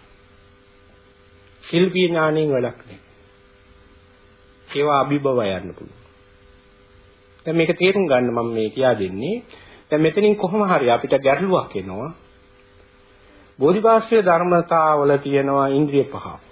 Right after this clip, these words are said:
ඒ ඉන්ද්‍රිය පහ සද්ධා ඉන්ද්‍රිය, සති ඉන්ද්‍රිය, විරිය ඉන්ද්‍රිය, සමාධි ඉන්ද්‍රිය හා ප්‍රඥා ඉන්ද්‍රියයි. මේක ලැබෙන්නේ සතර සතිපට්ඨානෙ වැඩීමෙන්. මේක සමත භාවනාවේ මේ ඉන්ද්‍රිය පහ කාටවත් ලැබෙන්නේ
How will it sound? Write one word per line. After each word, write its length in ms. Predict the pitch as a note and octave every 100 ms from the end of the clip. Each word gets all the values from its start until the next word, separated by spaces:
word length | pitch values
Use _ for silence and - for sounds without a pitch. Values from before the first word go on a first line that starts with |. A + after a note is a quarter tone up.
| - _ _ - - -
ඒ 140 | C#3+
ඉන්ද්‍රිය 320 | D3+ C#3+ C#3+
පහ 180 | C#3+ C3 C#3
සද්ධා 460 | C#3+ C3 C3 C#3 C#3+
ඉන්ද්‍රිය, 380 | C#3+ C#3+ D3 D3
සති 320 | B2+ A#2+ C3+
ඉන්ද්‍රිය, 420 | C3+ C#3 D3 E3+ G#3+ A3+ - - - _ _ - _ -
විරිය 380 | B2 D3 F#3+ G3+
ඉන්ද්‍රිය, 300 | G3 F#3+ F3+
සමාධි 420 | E3+ D3 D3 D3+
ඉන්ද්‍රිය 320 | D3+ D3 D3+
හා 240 | C#3+ D3+ D#3+
ප්‍රඥා 460 | - A#2+ - G#2
ඉන්ද්‍රියයි. 580 | F2+ E2+ D#2 - - - - - _ - _ _ - - - - _ -
මේක 220 | E3 G3+
ලැබෙන්නේ 840 | F3+ D#3 D3 D#3 D#3 D3+ D3 D3+ D3+ _ _ - - _ -
සතර 260 | - B2+ D3
සතිපට්ඨානෙ 720 | C#3+ C#3 C3+ B2+ - B2+ C#3 C#3
වැඩීමෙන්. 560 | A2+ G2+ F#2+ E2+ D#2+ - - - _ _ _ _ _ _ _ - - -
මේක 160 | D3
සමත 340 | D#3+ D#3 D#3+ F3
භාවනාවේ 720 | E3+ D#3+ D#3 D#3 D3+ D3+ D3+
මේ 200 | C#3+ C#3+
ඉන්ද්‍රිය 320 | C#3+ C#3 C#3+
පහ 160 | C#3+ C3
කාටවත් 400 | C3 B2 B2+ A#2+
ලැබෙන්නේ 380 | A#2 A2 G#2